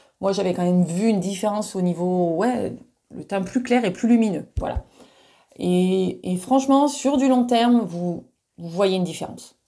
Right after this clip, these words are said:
Donc, euh, n'hésitez pas. Celui-ci, alors, il est un peu plus cher, hein, je crois qu'il est à,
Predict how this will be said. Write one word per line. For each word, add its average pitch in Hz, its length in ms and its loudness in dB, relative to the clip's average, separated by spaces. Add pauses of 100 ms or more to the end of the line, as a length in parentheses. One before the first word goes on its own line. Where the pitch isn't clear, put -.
(200)
Donc, 190 440 -6
euh, 190 80 2
n'hésitez 214 420 0
pas. 220 200 2
Celui-ci, 226 520 0
alors, 170 140 0
il 175 80 -2
est 180 40 0
un 190 60 -4
peu 233 120 -8
plus 202 140 -8
cher, 208 280 -4
hein, 208 80 -6
je 196 80 -14
crois 214 120 -10
qu'il 196 200 -10
est 196 60 2
à, 208 220 4